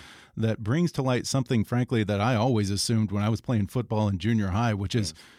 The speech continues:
Speaker 1: you know, you hurtle yourself at another human being so many times, you're probably gonna get hurt.
Speaker 2: Yeah.
Speaker 1: <laughs> I mean,
Speaker 2: You would
Speaker 1: in
Speaker 2: think.
Speaker 1: fact, I was probably the most useless linebacker you ever saw
Speaker 2: <laughs>
Speaker 1: 'cause I never wanted to block anyone.
Speaker 2: Right.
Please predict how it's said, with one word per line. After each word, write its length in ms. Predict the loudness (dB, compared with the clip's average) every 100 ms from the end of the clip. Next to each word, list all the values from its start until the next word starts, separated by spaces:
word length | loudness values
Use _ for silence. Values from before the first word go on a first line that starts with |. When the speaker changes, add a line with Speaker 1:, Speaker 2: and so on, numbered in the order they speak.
| _ -4
Speaker 1:
you 80 | 0
know, 200 | 0 -2
you 160 | -2 -2
hurtle 340 | 0 0 0
yourself 420 | 0 -2 0 -2 0
at 60 | 0
another 280 | 0 0
human 320 | 0 0 2 0
being 320 | 2 2 2
so 180 | 0 0
many 200 | 0 0
times, 440 | -2 0 -2 -4
you're 60 | -6
probably 280 | -4 -2 2
gonna 160 | 0
get 180 | 0 -2
hurt. 500 | -2 0 0 -2 -10 -6
Speaker 2:
Yeah. 380 | -2 0 2 2
Speaker 1:
<laughs> 180 | 0 -4
I 80 | 2
mean, 200 | 2 2
Speaker 2:
You 140 | 0 -4
would 80 |
Speaker 1:
in 40 | -2
Speaker 2:
think. 140 | 0
Speaker 1:
fact, 180 | 0 2
I 60 | 0
was 140 | 0
probably 220 | 0 0
the 60 | 2
most 240 | 2 0
useless 520 | 2 2 4 2 2
linebacker 680 | 2 4 4 4 4 2 2
you 140 | 2 2
ever 160 | 2
saw 300 | 2 4 2
Speaker 2:
<laughs> 20 |
Speaker 1:
'cause 140 | 2 2
I 160 | 2
never 200 | 2 0
wanted 260 | 0 0 0
to 60 | -2
block 300 | 0 0 2
anyone. 460 | 4 4 4 4
Speaker 2:
Right. 260 | 4 4